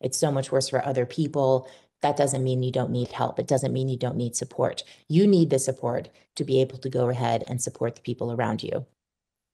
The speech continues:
And now that we are kind of experiencing that light at the end of the tunnel, acknowledging that there are those of us who are still struggling and really need to take a moment, I also think it's time to, to look ahead and face the future and think about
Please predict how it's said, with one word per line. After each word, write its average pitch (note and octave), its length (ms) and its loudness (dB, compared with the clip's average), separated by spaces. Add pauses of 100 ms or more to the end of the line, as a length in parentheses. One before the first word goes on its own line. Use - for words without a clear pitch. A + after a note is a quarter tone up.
(460)
And D#3 340 2 (600)
now G3 320 6
that G3+ 100 6
we E3+ 140 8
are F#3 180 6
kind E3+ 240 0
of D3+ 60 4
experiencing D3 580 -2
that C#3+ 160 0
light C#3 220 2
at B2+ 80 -6
the C3+ 100 -4
end C3 100 -2
of C3 80 -6
the C3+ 80 -4
tunnel, C3+ 420 -4
acknowledging E3 640 2
that C#3 160 -2
there C3+ 180 0
are C3+ 60 2
those C#3 260 2
of C#3+ 80 -6
us C3 180 2
who C3+ 120 -2
are C3 100 2
still D3 300 -2
struggling C#3 540 -2
and C3 120 -2
really C#3 200 -2
need C3 140 -2
to C#3 80 -4
take D#3 280 -4
a C#3+ 60 -4
moment, B2 480 -4 (420)
I C#3+ 120 4
also D#3 200 0
think C#3+ 180 -4
it's C3+ 140 -6
time C3+ 300 -2
to, C3+ 160 -2
to C3 360 0
look C3 180 0
ahead E3+ 360 2
and C#3 140 -4
face C3+ 220 0
the D#3+ 80 -2
future F3+ 420 -4
and C3 220 -4
think C3+ 160 -4
about C3 460 0